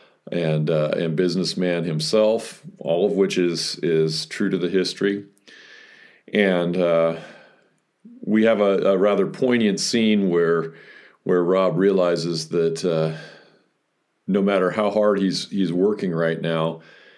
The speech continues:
he can't lift the people that he's charged with protecting out of, out of poverty and, uh, and illness, uh, in the harsh Highland climate.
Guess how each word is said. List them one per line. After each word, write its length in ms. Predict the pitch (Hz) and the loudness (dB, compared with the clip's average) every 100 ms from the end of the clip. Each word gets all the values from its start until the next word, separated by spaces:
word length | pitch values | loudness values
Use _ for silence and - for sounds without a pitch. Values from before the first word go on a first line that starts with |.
| _ _ | _ _
he 160 | - 104 | -4 -2
can't 300 | - 104 85 | 0 0 2
lift 520 | 98 95 - - - | 2 2 -2 -12 -6
the 100 | 92 | -4
people 360 | 80 107 95 90 | 0 0 0 0
that 100 | 87 | 2
he's 500 | 90 90 82 - - | 2 0 -2 -8 -8
charged 380 | - 101 95 90 | -2 2 2 0
with 180 | 90 78 | -4 -4
protecting 720 | 82 120 123 95 87 87 - | -6 -2 -2 -2 -2 -4 -2
out 240 | 90 87 | 0 2
of, 420 | 87 82 80 - - | 0 -2 -6 -12 -6
out 160 | 85 82 | -2 -2
of 180 | 80 | -4
poverty 720 | - 127 156 - 80 80 - - | -4 -2 0 0 -2 -2 -4 -10
and, 440 | - 82 78 78 78 | -8 -6 -2 -2 -2
uh, 260 | 78 78 78 | -2 -2 -4
and 180 | 80 80 | -6 -2
illness, 540 | 127 117 87 - - - - - - - - | -2 -2 -2 -4 -8 -14 -20 -20 -20 -20 -8
uh, 240 | 80 85 | -4 -2
in 140 | 82 82 | -2 -2
the 80 | 78 | 0
harsh 480 | 95 95 - - - - | 2 2 0 -6 -10 -4
Highland 400 | 101 90 80 78 | 0 0 0 -4
climate. 500 | - 131 127 80 | -2 -2 0 -2